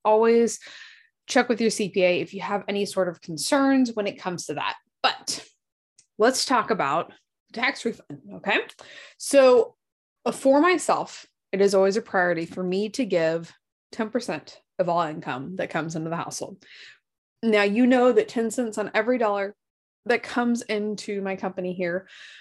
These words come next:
is given to Operation Underground Railroad to help fight, um, against child sex trafficking. And that is,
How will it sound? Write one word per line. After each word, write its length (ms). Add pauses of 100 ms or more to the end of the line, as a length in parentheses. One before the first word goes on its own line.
(840)
is 200
given 280
to 140
Operation 480
Underground 420
Railroad 380
to 60
help 340
fight, 560 (340)
um, 460
against 560 (140)
child 260
sex 220
trafficking. 500 (1400)
And 160
that 540 (100)
is, 360